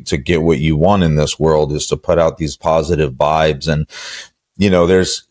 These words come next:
it completely sidesteps hard work and dedication,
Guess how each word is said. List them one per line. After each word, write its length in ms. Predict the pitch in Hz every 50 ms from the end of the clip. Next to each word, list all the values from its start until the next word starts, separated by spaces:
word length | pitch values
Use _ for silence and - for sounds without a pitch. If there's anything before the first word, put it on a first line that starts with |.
| _ _
it 440 | - 80 80 78 76 92 117 107 90
completely 520 | - 110 92 - - 113 117 101 90 95 90
sidesteps 1160 | - - - 104 95 90 92 98 92 - - - - 85 82 78 78 - - - - - - - _ _ _
hard 440 | - - - 95 87 82 80 69 76
work 520 | 78 90 85 78 - - - - - - _ _ _ _ _ -
and 160 | 95 92 80
dedication, 800 | 71 90 82 80 76 - - 90 85 80 - - 78 73 73 78